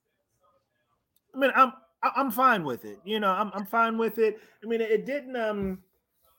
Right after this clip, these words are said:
<sighs> it, it wasn't anything to, you know, to say that, you know,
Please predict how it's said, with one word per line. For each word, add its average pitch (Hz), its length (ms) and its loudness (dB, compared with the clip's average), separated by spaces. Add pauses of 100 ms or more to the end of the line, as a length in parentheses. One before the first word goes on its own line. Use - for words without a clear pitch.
(1080)
<sighs> - 1000 -20 (840)
it, 208 160 -8
it 202 140 4
wasn't 233 340 4
anything 220 500 0
to, 196 240 -2
you 196 100 -4
know, 185 120 0
to 180 140 -8
say 196 240 -4
that, 165 180 -2
you 196 120 -4
know, 151 240 -4